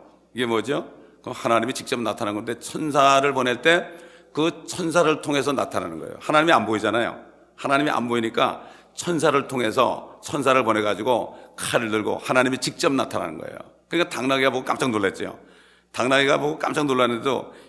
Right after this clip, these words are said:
이 발람은 못 봤어요. 예? 오직 하면 당나귀가 얘기했겠어요.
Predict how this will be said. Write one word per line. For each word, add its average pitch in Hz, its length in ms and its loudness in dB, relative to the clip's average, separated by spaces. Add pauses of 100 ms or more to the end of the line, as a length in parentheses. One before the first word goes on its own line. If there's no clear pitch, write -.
(100)
이 123 200 -6
발람은 104 400 -4
못 82 140 -10
봤어요. - 320 -12 (560)
예? 101 140 -14 (400)
오직 139 260 -2
하면 160 160 2
당나귀가 131 400 2
얘기했겠어요. 113 580 -2